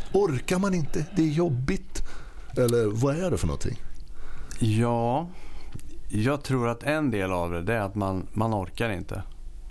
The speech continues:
Speaker 2: För att, eh, det skulle ta så mycket energi och få så mycket konsekvenser om man börjar lägga sig i. Då är det bättre, ja, men jag, jag har det bra här, laga inte något som inte är trasigt. Det är väl ungefär så.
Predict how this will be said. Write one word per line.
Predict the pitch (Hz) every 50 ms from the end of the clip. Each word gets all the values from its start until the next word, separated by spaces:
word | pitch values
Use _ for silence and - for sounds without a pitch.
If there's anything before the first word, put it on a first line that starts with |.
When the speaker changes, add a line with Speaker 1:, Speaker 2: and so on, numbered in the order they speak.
| - - - - - -
Speaker 2:
För | - - 104 101 92
att, | 92 101 101 95 95 - - - - -
eh, | 104 101 98 101 104 104 - - - - - - - - - - - - - - - - - - - - -
det | - 110
skulle | - - - 123 135 151
ta | - 127 110 104
så | - 110
mycket | 107 107 104 101 - 107 101
energi | 107 104 107 107 101 - - - 135 135 120 104
och | 104 -
få | - - 107
så | - - 104
mycket | 101 98 92 98 101 95
konsekvenser | - - 98 95 - - - - - 135 135 131 117 - - - - - - - -
om | - 98 95 92 90 90
man | 87 87 87 87
börjar | 87 85 82 82 82 80 80
lägga | 80 82 85 85 85
sig | 85 - - 85 78 -
i. | -
Då | 95 98 110
är |
det | 127 131
bättre, | 123 117 104 98 - - - 104
ja, | 98 82 87 104
men | 107 107 107 107
jag, | 110 113 117 123 - - 120 123 123 - - 120 107 - - - - - - - -
jag | - 120 143
har | 165 165
det | 139
bra | 104 98 98 101 107 101
här, | 95 95 98
laga | 95 107 113 107 104 120
inte | 139 143 - 123
något | 113 107 101 -
som | - 110
inte | 101 92 - 87
är | 85
trasigt. | - 95 90 87 92 - - 135 - - - - - - - - - - - - - - - - - - - 123 113
Det | 101
är | 101
väl | 101 101 101 98
ungefär | 95 95 90 - - 90 85
så. | - - 90 78 -